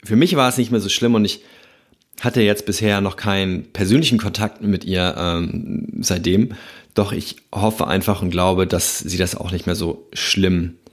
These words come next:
sieht mittlerweile. Auf jeden Fall, ja,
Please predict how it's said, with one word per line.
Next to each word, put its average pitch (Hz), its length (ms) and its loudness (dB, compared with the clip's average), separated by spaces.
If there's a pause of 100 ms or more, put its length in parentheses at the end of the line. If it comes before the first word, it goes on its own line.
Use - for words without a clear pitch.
(340)
sieht 113 560 2
mittlerweile. 76 600 -6 (320)
Auf 90 140 0
jeden 95 120 2
Fall, 92 440 0 (200)
ja, 85 180 -10